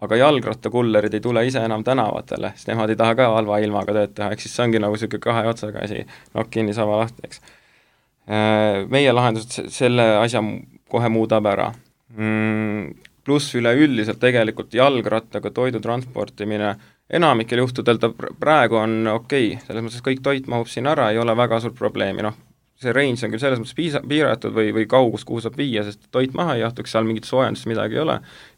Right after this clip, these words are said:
aga teine asi, mis ka tegelikult on tugevalt piiratud, on see maht, mida saab viia, et, et need toidu, ütleme siis, transpordiettevõtted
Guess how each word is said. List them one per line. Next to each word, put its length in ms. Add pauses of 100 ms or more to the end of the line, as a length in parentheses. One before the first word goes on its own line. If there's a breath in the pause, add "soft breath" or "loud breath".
aga 140
teine 260
asi, 140
mis 100
ka 80
tegelikult 400
on 80
tugevalt 260
piiratud, 300
on 80
see 160
maht, 240
mida 200
saab 160
viia, 280
et, 280 (440 loud breath)
et 100 (140)
need 240 (400)
toidu, 360 (600 loud breath)
ütleme 160
siis, 80
transpordiettevõtted 1400